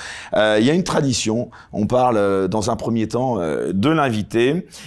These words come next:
et dans un second temps, évidemment, euh, de l'actualité. Et on sait combien elle est sensible avec cette actualité au Proche-Orient. Alors, je souhaiterais donc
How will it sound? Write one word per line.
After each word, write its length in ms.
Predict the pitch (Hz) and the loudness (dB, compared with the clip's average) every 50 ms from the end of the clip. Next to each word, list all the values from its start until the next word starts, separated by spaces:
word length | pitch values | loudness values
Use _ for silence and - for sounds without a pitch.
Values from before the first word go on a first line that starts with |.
| - - - | -20 -8 -2
et 260 | - 110 120 123 123 | 0 2 2 2 2
dans 320 | 107 101 110 107 104 90 | 2 0 0 0 0 -2
un 60 | 101 90 | -4 -4
second 340 | - - 104 90 82 87 | -4 -4 -4 -4 -4 -4
temps, 160 | 82 - 101 107 | -4 -2 -2 -2
évidemment, 600 | 101 87 80 78 85 85 87 87 92 98 80 - | -2 -2 -2 -4 -2 -2 -2 -2 -2 -4 -4 -6
euh, 160 | - 78 78 73 | -6 -6 -4 -2
de 140 | 80 90 | -2 0
l'actualité. 880 | 87 87 87 85 - 95 82 80 73 - - 104 107 107 - - 73 87 | 0 0 -2 -2 -2 -2 -2 -2 -2 0 0 2 2 2 0 0 -2 -2
Et 80 | 90 87 | 0 -2
on 120 | 85 85 | -2 -4
sait 220 | 82 - - 104 | -4 -2 -2 -4
combien 400 | 104 - 90 85 82 95 110 110 - - | -4 -4 -4 -2 -2 0 0 0 0 0
elle 160 | 90 90 98 | 0 0 0
est 160 | 107 - - | 0 0 -2
sensible 560 | - - - 110 104 - - - 120 117 107 | -2 -2 -2 -2 -2 -2 -2 -2 0 2 2
avec 180 | 95 90 101 92 | 2 2 0 -2
cette 260 | - - 110 - - | -2 -4 -4 -4 -2
actualité 480 | 92 - - - 90 85 85 - 135 135 | -4 -4 -2 -2 -2 -2 -2 0 0 2
au 100 | 113 90 | 2 2
Proche-Orient. 480 | - - 120 - - 95 87 82 78 | 0 -2 -2 0 0 0 0 0 0
Alors, 160 | 87 101 101 | 0 0 0
je 120 | 107 117 131 | 0 -2 -4
souhaiterais 340 | 127 - 143 127 - - - | -2 0 0 0 0 0 0
donc 280 | 127 151 156 147 - | 0 0 -2 -4 -6